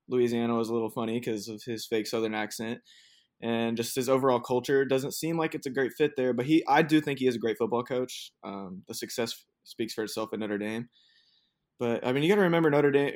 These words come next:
or L S U just fired Ed Orgeron two years after a national championship winning season. That is not a program where you can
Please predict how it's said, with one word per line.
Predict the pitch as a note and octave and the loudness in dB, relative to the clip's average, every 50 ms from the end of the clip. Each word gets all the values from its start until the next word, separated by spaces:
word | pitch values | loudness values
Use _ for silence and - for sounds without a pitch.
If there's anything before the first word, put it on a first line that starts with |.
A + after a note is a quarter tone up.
| - _ | -4 _
or | C#3 C3+ C3 C3 C3 | 2 4 4 4 4
L | - D3+ E3+ | 6 6 6
S | D#3+ D#3 E3+ | 6 4 2
U | E3 | 2
just | C#3+ C#3+ C#3+ - - | 2 0 0 0 2
fired | C#3+ C3+ C3+ C3+ B2+ B2+ | 4 4 6 6 6 4
Ed | B2+ A#2+ | 4 4
Orgeron | A#2+ A#2+ B2 A#2 A#2 A2+ A2+ A2 A2 A2 A2 A#2 C3+ - | 4 4 2 2 2 0 0 -2 -2 -4 -6 -8 -10 -8
two | - C#3 | -4 0
years | B2+ B2 A#2+ A2+ | 2 2 2 2
after | A#2 A2 G#2+ - | 2 0 -2 -2
a | A2+ | -4
national | G#2+ G#2+ G#2+ - A2+ G#2 | -4 -4 -6 -6 -8 -8
championship | - A#2 G#2+ F#2+ A2 G#2 - G#2+ G#2 G2+ | -6 -6 -6 -6 -6 -6 -6 -6 -6 -6
winning | A2 G#2+ G#2 | -6 -6 -8
season. | G#2 - A2+ G#2+ G#2+ A2+ A2+ A#2 B2 C3+ - - | -6 -6 -6 -4 -4 -4 -4 -6 -8 -10 -8 -6
That | A#2+ B2 | -4 -4
is | B2+ A#2+ | -2 0
not | B2+ B2 A#2 | 0 0 0
a | |
program | A#2 - B2 A#2+ A#2 A#2+ A#2+ B2 B2 | 0 0 0 0 0 0 -2 -2 -2
where | A#2+ A#2 A2+ A2 | -4 -4 -4 -4
you | A2 G#2+ | -4 -6
can | A2+ A2 A2 A#2 | -6 -8 -8 -10